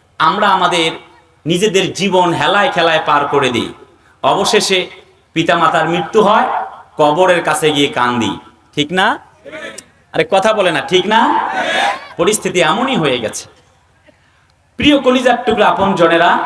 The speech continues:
আজ আমি আপনাদের সাথে কথা বলবো about প্রফেট মুহাম্মদ সাল্লাল্লাহু আলাইহি ওয়াসাল্লাম, বিশ্ব নবীজি সম্পর্কে। তার সম্পর্কে অনেক কথা, তিনি কেমন ছিলেন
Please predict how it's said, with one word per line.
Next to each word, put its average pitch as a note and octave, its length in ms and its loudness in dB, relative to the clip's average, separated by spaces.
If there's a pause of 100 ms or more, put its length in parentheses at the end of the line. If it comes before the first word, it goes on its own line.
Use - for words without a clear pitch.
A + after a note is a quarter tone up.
আজ G3+ 320 2
আমি A#3+ 400 0
আপনাদের D#3 340 -2
সাথে D3 380 -2
কথা C3 260 0
বলবো C#3 680 2 (800)
about D#3 360 2
প্রফেট E3+ 400 0
মুহাম্মদ E3+ 400 0
সাল্লাল্লাহু - 0 -
আলাইহি - 100 -4
ওয়াসাল্লাম, - 340 -4 (480)
বিশ্ব F#3 380 -2
নবীজি F#3 420 0
সম্পর্কে। B2 580 -4 (680)
তার G3 100 2
সম্পর্কে A3+ 520 0
অনেক F#3 360 0
কথা, C3+ 360 0
তিনি G3 280 -4
কেমন A3+ 360 2
ছিলেন D3+ 400 -2